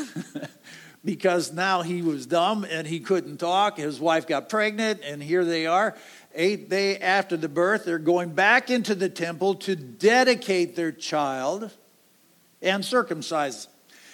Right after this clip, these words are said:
And what happens is that when they, they kind of fuddled around, uh, by his name, and they ask, "What is his name?" And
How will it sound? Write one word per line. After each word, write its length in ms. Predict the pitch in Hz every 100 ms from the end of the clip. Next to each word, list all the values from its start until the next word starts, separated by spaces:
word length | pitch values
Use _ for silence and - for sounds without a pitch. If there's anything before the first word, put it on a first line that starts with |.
| -
And 380 | 180 190 180 196
what 200 | 180 196
happens 520 | 170 208 269 214 196
is 220 | 160 165 175
that 320 | 180 165 175
when 260 | 180 190
they, 300 | 180 214 185 - - 214
they 320 | 170 214 208
kind 300 | 214 226 208
of 100 | -
fuddled 380 | 226 226 214 202
around, 520 | 196 214 214 202 156 - - - - _ -
uh, 280 | 160 160
by 420 | 156 151 185 196 190
his 300 | 196 143 185
name, 300 | 208 202 185
and 460 | 185 160 156 180
they 220 | 175 196 190
ask, 280 | 196 175
"What 380 | 202 196 196 220
is 220 | 208 175
his 360 | 180 185 202 156
name?" 400 | 196 202 196 180
And 320 | 175 170 151